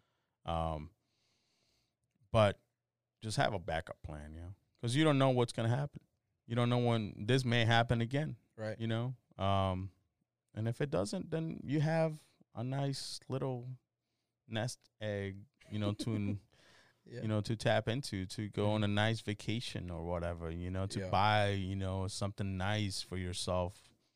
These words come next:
Speaker 1: five years down the road. You know, just think about it like that.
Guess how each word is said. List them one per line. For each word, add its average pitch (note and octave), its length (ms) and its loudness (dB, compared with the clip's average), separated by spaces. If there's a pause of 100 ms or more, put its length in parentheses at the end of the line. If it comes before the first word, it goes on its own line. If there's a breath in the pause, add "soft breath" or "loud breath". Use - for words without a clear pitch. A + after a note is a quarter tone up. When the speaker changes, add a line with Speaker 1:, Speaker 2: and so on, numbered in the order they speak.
(340)
Speaker 1:
five G2 240 2
years G2+ 300 2
down G2 180 0
the F#2+ 80 -4
road. G2+ 400 -4 (760)
You - 80 -12
know, F2+ 260 -2
just G#2 200 -10
think A2 160 0
about G#2 240 6
it F#2+ 40 0
like D#2+ 200 -2
that. - 260 -8